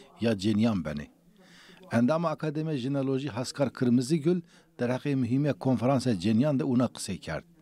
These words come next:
Seranserê dinya re cenî bi şiarê, maqsedê ma şoreşa û ciyêk û azat û zanîngeha teknîkî ya Berlîna Almanya'da yeni tê het.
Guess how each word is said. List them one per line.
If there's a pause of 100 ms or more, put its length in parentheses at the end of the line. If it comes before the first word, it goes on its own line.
(400)
Seranserê
dinya
re
cenî
bi
şiarê,
maqsedê
ma
şoreşa (320)
û
ciyêk
û
azat
û (340)
zanîngeha
teknîkî
ya
Berlîna
Almanya'da
yeni
tê
het.